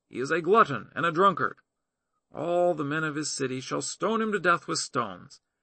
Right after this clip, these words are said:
So you shall remove the evil from among you. All Israel shall hear and fear. If a man has committed a sin worthy of death, and he is put to death, and you hang him on a tree, his body shall not remain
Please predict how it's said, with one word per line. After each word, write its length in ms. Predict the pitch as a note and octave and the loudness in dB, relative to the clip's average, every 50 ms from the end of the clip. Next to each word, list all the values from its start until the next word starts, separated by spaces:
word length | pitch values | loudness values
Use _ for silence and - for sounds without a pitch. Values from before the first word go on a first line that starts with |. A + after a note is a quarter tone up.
| _ _ _ | _ _ _
So 160 | _ - - | _ -16 -14
you 400 | F2+ F2+ A2 D#3+ F#3+ F#3+ F#3+ F#3+ | -10 -4 -2 0 0 0 0 0
shall 180 | F3 - F3+ F3 | -2 -2 -2 -2
remove 420 | F3 E3+ D#3+ D#3 E3 F3 F3 D#3+ | 0 -2 0 2 2 2 2 2
the 140 | D3+ E3 D3+ | 0 -4 -4
evil 380 | - A3 A#3 A3 D#3 C#3+ A#2 G#2+ | -2 -2 -2 0 0 0 -2 -2
from 180 | - D3 D3 | -4 -6 -6
among 360 | D3 D3+ D3 D#3 D#3+ E3 D#3 C3+ | -4 -2 -2 -2 0 -2 -2 -4
you. 240 | G#2+ F2+ E2 - - _ _ _ _ _ _ _ | -6 -8 -12 -14 -18 _ _ _ _ _ _ _
All 420 | - A2 B2+ D3 D#3 E3 E3+ D#3 | -2 0 2 4 4 4 4 4
Israel 340 | - F3 E3+ C#3 D3+ D#3+ D3+ | 2 0 0 -2 -2 -4 -4
shall 300 | C3+ - - A2 G2 - - | -4 -6 -8 -8 -8 -10 -6
hear 460 | - G3+ A3+ G#3+ G#3 G#3+ G#3+ G#3 F#3 - _ _ _ _ _ _ _ _ | -4 0 2 6 6 8 6 6 4 -2 _ _ _ _ _ _ _ _
and 200 | - - G2 G#2 | -16 -16 -16 -16
fear. 460 | - - B2+ C3+ C3+ A2+ F#2 C#2 - _ _ _ _ _ _ _ _ _ _ _ _ _ _ _ _ _ _ _ _ _ _ _ _ _ _ | -10 -4 0 0 0 0 -2 -6 -10 _ _ _ _ _ _ _ _ _ _ _ _ _ _ _ _ _ _ _ _ _ _ _ _ _ _
If 160 | - E3 D3+ | -12 -8 -6
a 80 | F3+ G3 | -4 -2
man 340 | G#3 A#3 A#3 A#3+ A#3+ A3+ | -2 0 0 0 0 0
has 200 | F3 E3 F3+ F3 | 0 -2 -4 -4
committed 440 | - - D3 C#3+ D3 C#3 C3 B2+ B2+ | -4 -8 -6 -4 -2 -2 -2 -4 -6
a 40 | C3+ | -8
sin 360 | C3 - - C3 C3 C3 C3 | -8 -6 -6 -6 -6 -6 -2
worthy 380 | C#3 F3+ G#3 A3+ G#3+ A3+ G#3 F#3+ | 2 4 4 4 2 0 -4 -4
of 140 | D3+ A2+ G#2+ | -4 -4 -6
death, 280 | A2+ G#2+ F2+ - - _ _ _ _ _ _ _ - | -8 -8 -8 -12 -16 _ _ _ _ _ _ _ -20
and 100 | - - | -20 -12
he 240 | F#2+ G#2 C3 F3+ G3 | -4 -2 2 4 6
is 360 | G3+ G3 G3+ G3+ G3+ G3 - | 6 8 8 6 6 4 0
put 280 | - - B3+ B3 - - | 0 4 4 4 4 0
to 100 | - - | -6 -12
death, 280 | - - - - - - _ _ _ _ _ _ _ _ | -12 -10 -12 -14 -14 -16 _ _ _ _ _ _ _ _
and 140 | - - E2+ | -20 -18 -16
you 100 | E2 F#2+ | -14 -12
hang 340 | - - C#3+ E3+ F3+ F#3 F3+ | -6 -4 -2 -2 -2 -4 -4
him 120 | F3+ F3+ | -4 -4
on 140 | F3+ F3 E3+ | -2 -2 -4
a 60 | E3+ | -4
tree, 400 | E3 - - C#3 G#2+ E2+ - - _ _ _ _ _ _ _ _ _ _ _ _ _ | -6 -2 -2 -2 -2 -2 -6 -14 _ _ _ _ _ _ _ _ _ _ _ _ _
his 200 | _ G2+ A2+ B2+ | _ -6 -6 -4
body 340 | B2 B2 C#3+ D3 D#3 D#3 D#3 | 0 2 2 4 4 2 0
shall 220 | C#3 - D#3 D#3 D#3 | -2 -4 -4 -4 -2
not 280 | D#3 F3 G3 F#3 - | 4 4 4 4 4
remain 460 | - - C3+ A#2 G#2+ F#2+ F2 F2 F#2 | 0 -4 -6 -6 -8 -10 -12 -12 -14